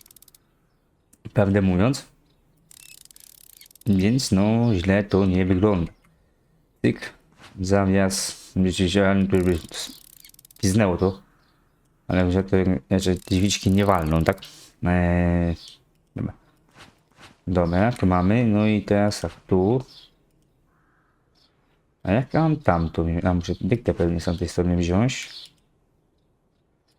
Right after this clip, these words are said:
No patrzcie, mamy to. Dobra. A jak się tu wziąć, koleżanko?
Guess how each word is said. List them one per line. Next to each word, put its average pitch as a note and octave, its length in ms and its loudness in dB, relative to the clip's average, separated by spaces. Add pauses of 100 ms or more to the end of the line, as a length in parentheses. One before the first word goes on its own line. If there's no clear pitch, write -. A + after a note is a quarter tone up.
(320)
No G2+ 80 -4
patrzcie, F2 360 -2
mamy A2+ 260 0
to. F#2+ 480 0 (100)
Dobra. F2+ 600 0 (2500)
A G2+ 100 -6
jak B2+ 160 0
się - 220 -4
tu B2 240 0
wziąć, B2 360 0
koleżanko? F2+ 880 0